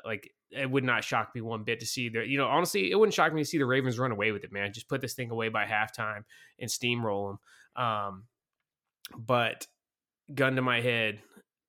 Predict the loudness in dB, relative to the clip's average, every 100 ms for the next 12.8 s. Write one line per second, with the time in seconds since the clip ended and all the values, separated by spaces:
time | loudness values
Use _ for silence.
0 | _ -2 0 -2 -4 -2 -2 0 0 0
1 | -4 -4 0 0 0 -4 -20 -20 _ -16
2 | -8 -2 0 4 4 4 0 -2 -2 2
3 | 4 4 0 -2 -2 -2 -4 -6 -6 -6
4 | -4 -4 -4 -4 -4 -4 -6 -6 -6 -6
5 | -4 -6 -6 -12 -10 -2 0 2 4 4
6 | 4 0 4 2 2 -4 -20 -20 _ -2
7 | 2 4 4 2 2 2 0 -4 -2 -4
8 | -6 -2 0 2 4 4 4 4 4 2
9 | 0 -2 -2 0 4 4 2 0 -4 -6
10 | -4 -2 0 -2 -4 -4 0 2 2 2
11 | 0 0 -2 -2 -2 0 0 0 0 0
12 | -2 -6 -4 -8 -6 -4 -4